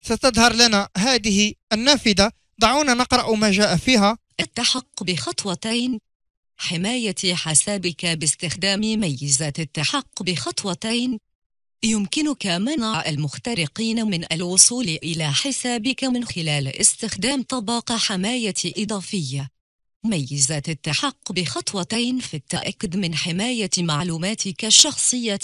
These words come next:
Speaker 2: والحفاظ على خصوصيتها وأمانها. الحفاظ على الأمان بسهولة. بالإضافة إلى كلمة مرورك، يمكنك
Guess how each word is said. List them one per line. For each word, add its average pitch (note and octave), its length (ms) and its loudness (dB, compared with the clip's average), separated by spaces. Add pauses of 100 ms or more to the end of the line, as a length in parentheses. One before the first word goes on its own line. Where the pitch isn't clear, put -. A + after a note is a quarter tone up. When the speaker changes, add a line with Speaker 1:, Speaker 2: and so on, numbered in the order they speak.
Speaker 2:
والحفاظ A#3 760 -2
على F3 460 0
خصوصيتها G#3+ 1120 0
وأمانها. D3 920 -4 (440)
الحفاظ F3 600 0
على F3+ 380 0
الأمان D3+ 720 -2
بسهولة. D#3+ 680 2 (500)
بالإضافة F#3+ 760 -4 (120)
إلى F3+ 440 0
كلمة G#3+ 480 -2
مرورك، G3 760 -2 (540)
يمكنك G3+ 720 -2